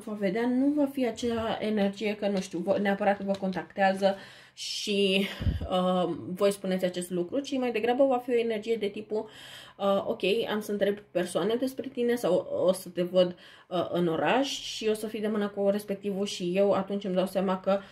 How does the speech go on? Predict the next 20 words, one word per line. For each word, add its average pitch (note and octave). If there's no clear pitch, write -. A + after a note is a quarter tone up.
am F#3+
rămas F3+
pe F3
din F#3
afară, G3
deși G3
voiam F#3+
să F#3+
mă E3+
întorc, G3+
deși F#3
probabil F3+
ne F3+
învățasem F#3+
anumite F#3
lecții F3+
și F3+
așa F3+
mai E3+
departe.” F3